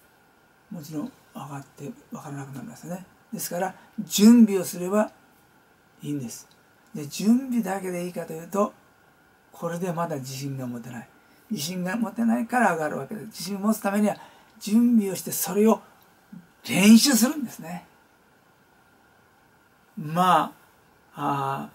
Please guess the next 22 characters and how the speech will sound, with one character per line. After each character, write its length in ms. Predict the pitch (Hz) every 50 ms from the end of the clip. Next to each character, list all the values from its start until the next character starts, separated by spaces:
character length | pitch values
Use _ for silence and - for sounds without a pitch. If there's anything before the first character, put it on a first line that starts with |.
| _ _ _ _ _ _ - - - _ _ - 302
ー、 60 | 233
い 40 | 156
ろ 140 | 147 143 147
ん 120 | 147 143
な、 240 | 139 139 139 - - -
あ 440 | 147 - 151 147 143 143 143 - - - - - _ _ _ _ _
ー、 120 | - 160
歌 240 | 151 - - - 240
手、 80 | 302 294
歌 220 | - 160 147 -
手 80 | - 214
だ 120 | 156 143
と 100 | - 147
か、 220 | 139 - 151 139 - - - -
人 160 | - - 147
前 220 | 143 139 143 147 147
で 100 | 160 170
歌 240 | 170 175 - 147 143
う 80 | 143
人 180 | 135 - 156 147
と 100 | 147 -
か、 220 | - 151 143 -